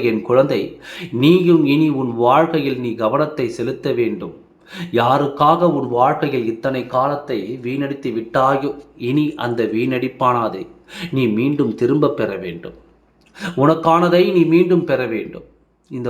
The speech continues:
வாழ்க்கையில் உனக்கான நேரத்தை நீ மீட்டெடுக்க வேண்டும் என்றால் என்ன செய்ய வேண்டும்? மன உறுதியோடு உன்னுடைய இலக்கை நோக்கி பயணிக்க வேண்டும்.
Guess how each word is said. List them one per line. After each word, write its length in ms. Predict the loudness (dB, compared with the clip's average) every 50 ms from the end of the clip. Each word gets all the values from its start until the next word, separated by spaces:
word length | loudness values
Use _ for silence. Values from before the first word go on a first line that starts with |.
| -4
வாழ்க்கையில் 640 | -2 0 0 2 0 0 -2 -4 -2 0 0 0 0
உனக்கான 540 | 0 -2 -2 -4 -4 -2 -2 0 0 0 0 0
நேரத்தை 480 | -2 -2 -2 0 0 -2 -2 0 2 4 4 4
நீ 100 | 2 2
மீட்டெடுக்க 600 | 0 0 0 0 0 -2 -2 -2 -2 -4 -4 -4 -4
வேண்டும் 380 | -2 -2 -4 -4 -4 -4 -4
என்றால் 500 | -4 -6 -6 -6 -4 0 0 0 0 -2 -6 -12 -18 -20 -20 -20 -20 -16 -8 -4
என்ன 320 | -4 -2 0 0 0 -2
செய்ய 280 | -2 -4 -4 -4 -2 -4
வேண்டும்? 400 | -6 -6 -8 -14 -16 -18 -20 -20 _ _ _ _ _ _ _ _ _ _ _ _ _ _ _ _ _ _ _ _ _ _ _ -2
மன 220 | -2 0 0 0 0
உறுதியோடு 720 | 0 0 0 0 0 0 -2 0 0 2 2 2 0 0 0
உன்னுடைய 400 | 0 0 0 0 -2 -4 -4 -6 -6 -8
இலக்கை 440 | -4 -2 -2 -2 -4 -4 -4 -4 -4 -4
நோக்கி 380 | -4 -2 -2 -2 -2 -4 -8 -8
பயணிக்க 520 | -6 -6 -6 -4 -4 -6 -6 -8 -10 -12 -10
வேண்டும். 380 | -10 -10 -14 -14 -14 -16 -18